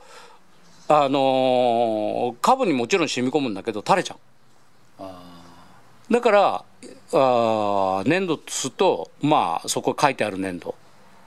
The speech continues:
Speaker 1: 四五百、通粘土。普通のエポキシは粘土二万だから。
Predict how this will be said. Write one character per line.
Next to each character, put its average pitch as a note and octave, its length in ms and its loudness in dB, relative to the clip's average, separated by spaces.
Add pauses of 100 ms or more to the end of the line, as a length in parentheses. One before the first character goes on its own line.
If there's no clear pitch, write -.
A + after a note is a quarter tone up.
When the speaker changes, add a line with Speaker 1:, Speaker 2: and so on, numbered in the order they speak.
Speaker 1:
四 - 160 -2
五 D#3 100 2
百、 A2 260 -6 (280)
通 E3+ 160 0
粘 D3 180 0
土。 - 120 -12 (1120)
普 - 100 -16
通 B3+ 140 2
の C4 80 4
エ B3+ 80 4
ポ B3+ 120 0
キ - 80 -2
シ B3 120 2
は A#3 240 4
粘 A3 200 2
土 D#3+ 80 -2
二 A#2 160 -2
万 E3 200 2
だ A#2 80 -4
か - 80 -10
ら。 - 120 -12